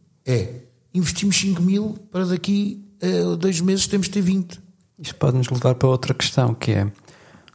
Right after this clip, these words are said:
Speaker 2: ok, nós queremos arte, nós queremos que as pessoas tenham acesso à arte, queremos que ela seja produzida e divulgada. No entanto, o co-, o, o chamado mercado livre não está a funcionar, porque a, a lógica deles não é produzir com qualidade, a, a lógica deles é fazer dinheiro acima de tudo.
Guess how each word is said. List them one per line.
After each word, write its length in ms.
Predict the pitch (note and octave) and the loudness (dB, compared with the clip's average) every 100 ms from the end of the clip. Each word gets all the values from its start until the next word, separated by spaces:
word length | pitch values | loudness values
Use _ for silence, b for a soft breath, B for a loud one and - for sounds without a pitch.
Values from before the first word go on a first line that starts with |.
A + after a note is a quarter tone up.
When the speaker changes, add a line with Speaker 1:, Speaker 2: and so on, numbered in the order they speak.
| - | 0
Speaker 2:
ok, 280 | A#2+ - A#2 | 0 4 4
nós 200 | A#2 - | 2 0
queremos 680 | - B2 A2+ A2+ A2 A2 A#2 | 2 2 4 2 2 2 4
arte, 360 | C3 E3 - | 2 0 0
nós 180 | B2 A#2 | 0 0
queremos 400 | - - A#2 A2 | 0 2 2 2
que 100 | - | 0
as 60 | - | 0
pessoas 220 | B2+ A#2 | 0 2
tenham 280 | - A#2+ A#2 | 2 4 4
acesso 360 | - A#2 - | 2 0 2
à 60 | A#2 | 2
arte, 440 | A#2 C3 D3+ A2+ G#2 | 4 4 0 -4 -2
queremos 360 | A#2 A#2 - | 0 0 -2
que 120 | - | 0
ela 120 | A#2+ A#2 | 2 2
seja 240 | B2 A#2 | 2 2
produzida 540 | - A#2+ A2+ A2 C#3 | 2 2 2 2 4
e 60 | C#3 | 4
divulgada. 640 | B2+ A#2+ A#2+ A2 F2 D2 - b b b b _ | 2 2 2 4 2 -2 -8 b b b b _
No 140 | A#2+ A#2+ | 2 4
entanto, 400 | A#2+ B2+ B2 B2+ | 4 2 2 -2
o 40 | |
co-, 160 | B2 B2 | 0 2
o, 180 | B2 C3 C3 B2 | 4 4 2 2
o 40 | - | 0
chamado 380 | - C3+ A2+ A2 | 4 4 4 2
mercado 380 | A2+ A2+ A#2 | 2 2 4
livre 220 | B2 C3+ C3+ | 2 2 2
não 120 | C#3+ | 2
está 240 | C#3+ D3 | 4 2
a 40 | C#3 | 2
funcionar, 600 | - G#2+ A2 G2 F2 - - _ _ | 0 0 2 2 0 -4 -10 _ _
porque 260 | - - A#2 | -2 2 2
a, 40 | |
a 260 | A#2 B2 A#2+ | 4 4 4
lógica 380 | A2+ A#2 B2+ | 4 2 2
deles 260 | B2 B2+ B2+ | 4 4 4
não 200 | C3 C3 | 4 4
é 80 | C3+ | 2
produzir 520 | - A#2+ A#2+ A#2 A#2 | 2 2 4 2 2
com 100 | C#3 | 2
qualidade, 520 | - A#2+ A#2+ C#3 C#3+ | 2 4 4 4 4
a, 180 | B2 B2 | 2 2
a 20 | |
lógica 360 | A#2 A#2 A#2 B2 | 4 2 2 2
deles 240 | B2+ B2+ | 2 2
é 60 | B2 | 2
fazer 280 | C3 A#2+ A#2+ | 2 4 4
dinheiro 300 | A#2+ B2+ B2 | 4 4 2
acima 300 | - A2+ G#2 | 2 2 0
de 60 | |
tudo. 300 | - D#2+ - | 0 -4 -4